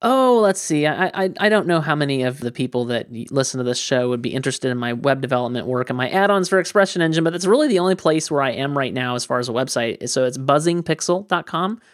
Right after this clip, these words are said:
If not, you can just go and en-, enjoy the design. I, I designed that site, and I, I think it looks nice.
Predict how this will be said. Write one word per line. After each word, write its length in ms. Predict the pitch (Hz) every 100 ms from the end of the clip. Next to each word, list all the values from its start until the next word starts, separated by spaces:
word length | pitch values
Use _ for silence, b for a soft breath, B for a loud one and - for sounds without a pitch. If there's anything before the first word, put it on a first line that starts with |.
| b b b
If 120 | 220
not, 180 | 311 277
you 60 | 247
can 100 | 233
just 140 | 202
go 160 | 185 165
and 80 |
en-, 100 | 151
enjoy 420 | - 156 147 147 143
the 160 | 131
design. 520 | 123 120 123 131 110
I, 320 | 110 117 - 117
I 40 |
designed 380 | 117 120 117 117
that 120 | 120
site, 340 | - 107 117 -
and 220 | 123 -
I, 160 | 151 -
I 120 | 247
think 180 | 294 202
it 80 | 151
looks 200 | - -
nice. 300 | - -